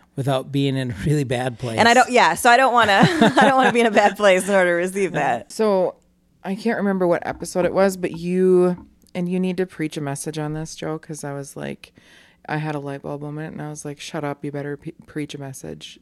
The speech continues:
Speaker 3: I literally said it in the episode. But you were talking about how people in the Spirit and by praying in the Spirit, they, they basically create spiritual infrastructure.
Speaker 2: Yes.
Speaker 1: Yeah.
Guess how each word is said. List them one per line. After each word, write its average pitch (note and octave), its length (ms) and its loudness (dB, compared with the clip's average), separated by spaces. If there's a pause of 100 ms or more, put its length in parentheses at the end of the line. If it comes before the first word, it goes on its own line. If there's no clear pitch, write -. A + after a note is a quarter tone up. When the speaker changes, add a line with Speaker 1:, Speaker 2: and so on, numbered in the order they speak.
Speaker 3:
I D#3 140 -2
literally D3+ 520 -4
said C#3+ 260 -10
it D#3+ 200 -10 (200)
in D#3+ 200 -12
the D#3 100 -14
episode. E3 480 -14 (640)
But F#3+ 100 0
you G3+ 100 0
were G3+ 100 4
talking F#3 340 0
about E3+ 400 0 (220)
how E3 220 -6
people E3+ 440 -6
in E3 180 -6
the D#3+ 100 -6
Spirit D#3 520 -2
and D#3+ 140 -6
by D3 100 -4
praying D3+ 480 -10
in D#3+ 100 -10
the D#3+ 60 -8
Spirit, E3+ 480 -4 (480)
they, D#3+ 460 2 (1300)
they E3+ 360 0
basically E3 1000 -2
create D#3+ 420 -4 (240)
spiritual F#3 460 -2
infrastructure. D3+ 720 -8
Speaker 2:
Yes. C#3+ 680 -2
Speaker 1:
Yeah. B2+ 220 -8